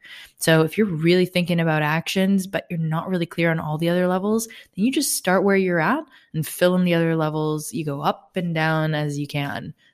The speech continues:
No matter where you start, you can always clarify. If you're liking these episodes, if you like the show, please like, subscribe,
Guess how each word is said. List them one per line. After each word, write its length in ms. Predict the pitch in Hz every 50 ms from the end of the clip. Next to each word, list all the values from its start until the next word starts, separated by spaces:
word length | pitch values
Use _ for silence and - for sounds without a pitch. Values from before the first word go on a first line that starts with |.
| _ _
No 60 | -
matter 200 | 160 156 160 160
where 180 | 160 160 165 175
you 140 | 185 196 196
start, 460 | 190 - - 180 180 180 175 175 -
you 120 | 165 160
can 140 | - 151 151 - _
always 400 | - 170 165 160 160 156 156 156
clarify. 760 | - - - 151 147 147 147 147 143 - - - - - - 151 _ - - - _ _ _ -
If 60 | -
you're 100 | 165 165
liking 600 | 160 156 160 156 160 160 - 190 190 190 190 190 196 _ _ _ - 180
these 180 | 185 180 175
episodes, 600 | 185 180 180 175 - - 190 180 180 180 175 165
if 100 | 151 147
you 80 | 151 143
like 300 | 147 147 160 175 - -
the 60 | 180
show, 460 | 170 - - 175 170 170 170 170 170 - - - - - _ _ _ -
please 600 | - - 240 240 214 170 151 156 156 151 160 - - _ _ _
like, 440 | - 196 208 202 202 202 202 202 - -
subscribe, 1080 | - - 165 156 - - - - - 190 185 180 180 180 180 180 180 180 180 175 180